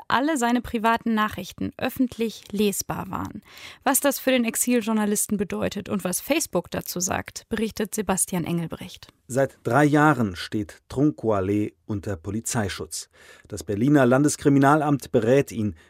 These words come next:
Speaker 2: wie er sicher durchs Leben kommen kann. Er müsse damit rechnen, so die Polizeiexperten,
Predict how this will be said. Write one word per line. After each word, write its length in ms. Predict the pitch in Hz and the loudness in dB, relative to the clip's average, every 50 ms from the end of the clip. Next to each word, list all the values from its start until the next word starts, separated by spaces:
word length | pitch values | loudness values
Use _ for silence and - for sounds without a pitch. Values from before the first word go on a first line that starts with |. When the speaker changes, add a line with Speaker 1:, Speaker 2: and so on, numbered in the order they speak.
| _ _ | _ _
Speaker 2:
wie 160 | - 110 107 | -4 -2 0
er 120 | 107 101 95 | 0 0 0
sicher 340 | 85 101 113 - - 107 101 | 0 0 -2 0 0 -2 -2
durchs 260 | 107 110 107 - - | -2 -2 -4 -2 0
Leben 300 | 113 117 120 120 117 101 | 2 2 4 4 2 0
kommen 340 | - 107 95 92 92 90 85 | 0 -2 -2 -2 -4 -6 -4
kann. 320 | - 107 98 95 87 80 80 - - - - - - _ - | -4 -4 -4 -4 -6 -8 -10 -16 -20 -20 -20 -20 -20 _ -4
Er 120 | - 127 | 0 2
müsse 240 | 135 151 151 - 185 | 2 4 4 4 4
damit 240 | 170 165 165 165 156 | 6 6 4 4 4
rechnen, 520 | 131 117 127 139 - - 190 185 185 175 | 4 4 4 2 2 0 0 2 2 2
so 160 | 151 156 151 | 2 2 0
die 180 | 139 139 135 120 | 0 0 -4 -4
Polizeiexperten, 1120 | - - 127 120 113 - - 123 131 135 127 - - - - 135 131 135 - - 147 131 | -4 -4 -4 -4 -2 -2 0 0 2 2 0 -4 -6 -2 0 0 0 2 2 2 2 2